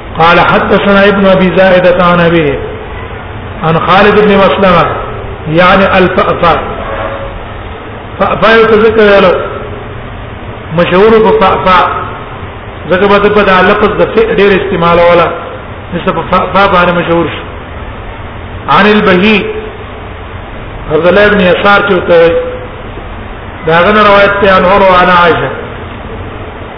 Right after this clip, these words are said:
د عروة نه روایت ته، عروة د عائشة نه روایت ته. قالت عائشة رضي الله عنها، عائشة اول ځل لاړه. د دې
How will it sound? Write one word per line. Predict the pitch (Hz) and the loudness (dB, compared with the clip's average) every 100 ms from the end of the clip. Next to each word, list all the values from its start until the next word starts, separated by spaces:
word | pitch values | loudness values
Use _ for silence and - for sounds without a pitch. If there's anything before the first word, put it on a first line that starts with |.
| - - - 165 | -14 -14 -6 2
د | |
عروة | 160 175 185 226 | 4 6 4 4
نه | 220 | 4
روایت | 208 202 208 208 | 4 4 4 4
ته، | 190 | 4
عروة | 190 202 | 4 4
د | |
عائشة | 196 180 175 196 | 4 4 2 2
نه | 202 185 | 2 4
روایت | 175 170 - | 4 2 0
ته. | 139 - - - - - - - - - - - - - - - - 165 | -4 -4 -10 -12 -14 -16 -16 -16 -14 -14 -14 -14 -14 -14 -14 -14 -6 0
قالت | 180 185 185 190 | 4 4 4 4
عائشة | 175 165 165 208 | 4 2 2 2
رضي | 208 196 | 4 4
الله | 190 185 | 4 4
عنها، | 180 175 165 151 - - - - - - - - - - - - - - - - - - | 4 4 4 2 -4 -8 -12 -12 -12 -12 -12 -12 -12 -12 -14 -14 -14 -14 -14 -14 -14 -8
عائشة | 151 147 175 175 208 208 | -2 2 2 4 2 4
اول | 190 214 208 | 4 4 4
ځل | 208 | 4
لاړه. | 196 196 185 - - - - - - - - - - - - - - - - - - - - - - - - - - - - 170 | 4 4 4 2 -2 -8 -10 -12 -12 -12 -12 -14 -12 -12 -12 -14 -14 -14 -14 -14 -14 -14 -14 -14 -14 -14 -14 -14 -14 -14 -4 0
د | 170 | 2
دې | 202 | 4